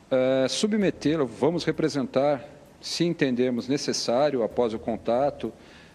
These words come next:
é, o interrogatório formal, ah, para que seja submetido a exame de sanidade mental, se for necessário, ou se obtivermos alguma comprovação nesse sentido. Até o momento não temos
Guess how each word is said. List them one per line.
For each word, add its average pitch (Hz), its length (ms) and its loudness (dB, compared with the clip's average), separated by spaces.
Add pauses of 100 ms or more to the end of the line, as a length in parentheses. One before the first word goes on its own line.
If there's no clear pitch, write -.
(180)
é, 98 1500 -4 (280)
o 104 40 -8
interrogatório 113 520 0
formal, 120 680 2 (580)
ah, 107 480 0
para 127 140 2
que - 80 -8
seja 147 180 0
submetido 151 480 0
a 160 40 2
exame 147 260 0
de 147 80 -6
sanidade 156 400 0
mental, 156 400 0
se - 140 -8
for 139 220 0
necessário, 131 600 -2 (320)
ou 147 140 4
se 180 140 0
obtivermos 156 580 0
alguma 156 440 0
comprovação 156 680 0
nesse 147 160 -2
sentido. 123 500 -4 (380)
Até 120 220 -2
o 135 60 2
momento 127 460 -2
não 156 120 0
temos 147 640 -4